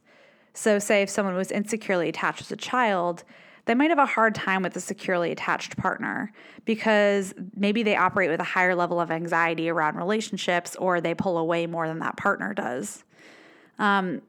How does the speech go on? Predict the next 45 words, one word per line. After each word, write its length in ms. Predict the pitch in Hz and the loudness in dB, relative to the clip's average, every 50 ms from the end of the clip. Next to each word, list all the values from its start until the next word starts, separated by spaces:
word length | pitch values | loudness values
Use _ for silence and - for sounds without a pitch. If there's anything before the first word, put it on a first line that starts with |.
| _ | _
these 220 | - 240 262 254 - | 0 0 0 2 2
folks 260 | - 226 226 220 - | 2 2 2 2 2
might 180 | 233 202 131 - | 2 2 2 0
seek 180 | - 220 214 | -4 0 2
out 140 | 214 196 - | 0 0 0
someone 280 | - - 208 202 196 190 | 0 -2 0 0 0 -2
who 120 | 185 202 | -2 -2
engages 440 | 185 180 165 190 185 190 190 185 180 | -2 -2 -2 -2 -2 -2 -2 -2 -4
in 120 | 180 175 | -4 -4
relationships 960 | 165 165 165 175 185 180 - - 175 - - 170 165 - - - - - - _ _ - | -2 -2 0 0 0 -2 -4 -8 -10 -6 -4 -6 -6 -6 -10 -12 -12 -12 -14 _ _ -4
in 120 | - 214 | -2 0
a 60 | 202 | 0
similar 360 | 202 - 208 196 190 180 175 170 | 0 0 0 0 2 2 2 2
way 160 | 170 170 170 | 2 2 0
that 160 | 165 165 196 | 0 -2 0
they 180 | - 196 196 190 | 0 2 2 2
do 260 | 190 - - 117 123 - | 0 -2 -2 -2 -2 -2
because 240 | - 196 - 214 202 | -4 -2 -2 -2 0
that's 260 | 202 214 208 214 - | 2 0 0 0 -2
what 160 | - 208 202 208 | -2 -2 -2 0
they 160 | 190 180 175 | -2 -2 0
know, 280 | 165 165 160 156 160 - | 0 0 0 0 0 0
that's 260 | 170 170 165 - - | 0 -2 -2 -2 -4
where 140 | 190 175 165 | -4 -4 -2
they 160 | 143 135 147 | -2 -4 -6
feel 380 | - - 208 - 139 135 127 - | -6 -6 -6 -4 -4 -4 -4 -6
comfortable. 640 | - - 285 285 - - - - - - - 208 - _ _ _ _ _ _ _ _ _ _ _ _ _ _ - - - - - - - - - | -4 -4 -2 -2 -2 -4 -4 -4 -6 -6 -6 -10 -12 _ _ _ _ _ _ _ _ _ _ _ _ _ _ -20 -20 -20 -20 -20 -20 -20 -12 -4
In 120 | - 240 247 | 0 2 2
a 60 | 247 | 2
sense, 260 | - 320 330 359 - | 2 2 2 2 2
we 80 | - 240 | 0 0
kind 160 | - 240 226 | 2 2 2
of 80 | 208 208 | 2 2
set 180 | - 220 208 | 2 4 4
ourselves 400 | 202 196 185 - 190 180 175 175 | 4 4 4 4 2 2 2 4
up, 220 | 214 190 - - 196 170 - - - - - - _ - | 2 2 2 2 -4 -8 -8 -12 -20 -20 -20 -20 _ -4
um, 260 | - 190 180 170 165 | 0 2 2 2 0
t-, 160 | 165 - - - - - | -2 -6 -10 -14 -8 0
to 140 | - 226 | 0 0
find 380 | 208 214 - 220 202 202 202 202 | 0 2 4 4 4 4 2 2
partners 480 | - 202 185 - 160 156 151 170 - - | 2 2 2 2 2 0 -2 -4 -4 -6
who 60 | 190 | -6
confirm 680 | - 185 170 - - - 180 165 165 165 165 165 - - | -6 -6 -8 -8 -2 -2 -2 0 0 -2 -4 -6 -6 -4
our 160 | - 180 170 | -2 -2 0
models 680 | 170 170 160 147 113 107 87 78 214 - - - - | 0 0 0 0 0 -2 -4 -4 -6 -8 -10 -12 -14